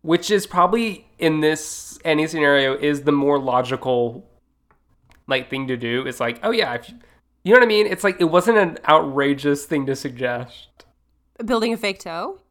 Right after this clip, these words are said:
Speaker 1: Yeah.
Speaker 2: No, it's not, but I would think, like, hmm, if I'm gonna be stomp, stomp, stomping around in some thick liquid, odds are that's probably not gonna stay on there very long.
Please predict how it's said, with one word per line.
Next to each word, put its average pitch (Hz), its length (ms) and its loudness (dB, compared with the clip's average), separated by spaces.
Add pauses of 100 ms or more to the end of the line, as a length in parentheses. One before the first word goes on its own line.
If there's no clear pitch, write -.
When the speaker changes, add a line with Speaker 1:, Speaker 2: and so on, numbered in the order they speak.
(220)
Speaker 1:
Yeah. 160 380 0
Speaker 2:
No, 440 260 4
it's - 140 -6
not, 277 400 6
but 233 120 -4
I 240 100 0
would 277 160 -6
think, 220 200 -6
like, 196 220 -6 (160)
hmm, 233 380 -4
if 247 120 -4
I'm 359 80 2
gonna 427 120 0
be 233 100 -6
stomp, 240 400 0
stomp, 214 260 2
stomping 214 360 -2
around 180 320 0
in 185 80 -8
some 190 160 -6
thick 233 400 -6
liquid, 170 540 -4
odds 233 300 4
are 202 300 6
that's 196 260 -6
probably 233 420 0
not 185 280 0
gonna 170 140 -10
stay 156 220 -10
on 165 200 -4
there 151 140 -10
very 113 220 -18
long. 71 340 -16